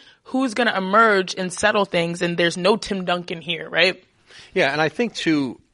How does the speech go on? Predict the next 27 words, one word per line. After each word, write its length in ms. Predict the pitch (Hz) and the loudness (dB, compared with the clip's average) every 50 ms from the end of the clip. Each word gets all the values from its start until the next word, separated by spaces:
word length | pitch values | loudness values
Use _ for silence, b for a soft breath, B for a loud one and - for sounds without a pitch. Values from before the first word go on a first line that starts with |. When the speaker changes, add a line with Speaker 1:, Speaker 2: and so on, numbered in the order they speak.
| _ | _
Speaker 2:
the 80 | - 139 | 0 4
one 160 | 151 214 247 | 4 4 4
thing 180 | - 240 214 185 | 4 2 2 2
about 240 | 151 147 131 - | 4 4 2 2
Steph 260 | - - - 120 - - | 2 0 0 -2 -2 0
Curry 520 | - - 120 117 113 110 110 107 101 - _ _ _ _ - | 0 2 2 2 2 0 -2 -4 -8 -12 _ _ _ _ -16
and 120 | 101 98 | -16 -14
Klay 240 | - - 117 107 98 | -6 -2 -2 -2 -2
Thompson, 460 | - - 101 95 98 - - 98 92 | -2 -2 -2 -2 -2 -4 -6 -8 -8
and 160 | 92 92 92 | -8 -8 -6
somebody 300 | - - 123 113 110 107 | -4 -2 -2 -2 0 -2
in 80 | 101 98 | -2 -2
Golden 180 | 98 95 95 92 | -2 -4 -4 -2
State 240 | - - 104 90 | -2 -2 -2 -2
made 140 | 85 95 90 | -2 -2 -4
this 120 | 90 85 - | -4 -6 -6
point 280 | - - 95 92 - | -4 -4 -4 -4 -4
to 80 | - 92 | -4 -4
me, 100 | 90 90 | -2 -2
and 80 | 87 | -2
I 60 | 87 90 | -2 0
thought 160 | - 110 101 | 0 0 0
it 60 | 98 | 0
was 100 | 101 95 | -2 -2
a 60 | 98 | -2
really 280 | 95 104 104 101 101 92 | 2 4 4 4 4 2
good, 400 | 87 92 101 98 95 90 95 | 2 2 4 4 4 4 2